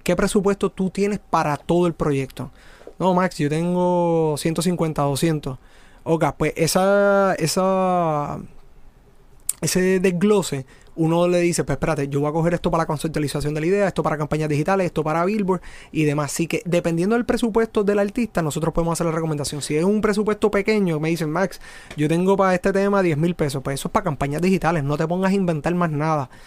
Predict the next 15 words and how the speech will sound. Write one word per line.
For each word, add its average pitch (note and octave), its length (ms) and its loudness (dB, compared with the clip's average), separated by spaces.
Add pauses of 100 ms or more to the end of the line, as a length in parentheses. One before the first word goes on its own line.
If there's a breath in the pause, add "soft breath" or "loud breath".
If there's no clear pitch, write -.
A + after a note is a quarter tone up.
(280 loud breath)
Porque F3+ 260 2
una E3+ 180 2
de G#3 40 4
las G#3 120 0
cosas G3+ 280 0
que D#3+ 300 -2 (260)
tratan E3+ 300 2
de G3+ 60 4
hacer G3+ 200 2
es G3 160 -2 (2250 soft breath)
abarcar E3+ 520 2
tanto A3 400 0
que D#3+ 100 0
de D#3 140 4
repente F3 420 0